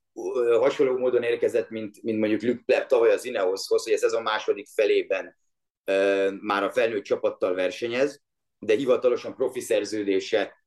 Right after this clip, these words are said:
ugye január egytől lesz, de ha megnézzük, hogy ő hogy ment például a, a szezon végi olasz egynaposokon,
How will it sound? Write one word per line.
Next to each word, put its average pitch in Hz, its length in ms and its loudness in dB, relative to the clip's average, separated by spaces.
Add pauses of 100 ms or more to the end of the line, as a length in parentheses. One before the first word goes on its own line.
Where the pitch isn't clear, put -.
(160)
ugye 101 420 2
január 113 340 2
egytől 98 400 0
lesz, 127 240 -2 (160)
de 101 120 -2
ha 104 60 0
megnézzük, 135 380 0
hogy 113 200 0
ő 143 160 0
hogy 110 220 2
ment 101 380 -6
például 95 600 0
a, 92 460 -2
a 92 60 0
szezon 117 320 0
végi 98 220 0
olasz 104 260 4
egynaposokon, 95 840 -4